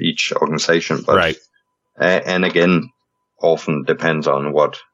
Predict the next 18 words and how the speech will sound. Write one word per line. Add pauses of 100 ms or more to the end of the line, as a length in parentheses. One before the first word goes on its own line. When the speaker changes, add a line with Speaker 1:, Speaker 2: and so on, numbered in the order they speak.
(520)
Speaker 1:
backup
service
or, (1500)
or
software
you
actually
use,
because
some
of
them,
like
the
D
P
M, (220)
it's,